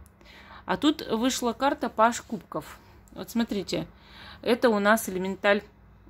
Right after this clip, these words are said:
э, стихии воды. А, окунуться в свои чувства,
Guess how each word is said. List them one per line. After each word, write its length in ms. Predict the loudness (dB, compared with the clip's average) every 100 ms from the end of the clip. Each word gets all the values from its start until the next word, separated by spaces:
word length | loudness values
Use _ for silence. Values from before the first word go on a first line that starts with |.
| -12
э, 600 | -6 -4 -4 -4 -6 -10 -14 -12
стихии 420 | -8 -6 0 2
воды. 440 | 6 4 4 -2 -2 -16 -20 -20 -20 -20 -20 -20 -20 -20 -20 0
А, 360 | 6 6 6
окунуться 540 | 2 0 2 2 2 -2
в 40 |
свои 340 | -2 0 0 0
чувства, 920 | -2 -4 -4 0 2 4 2 0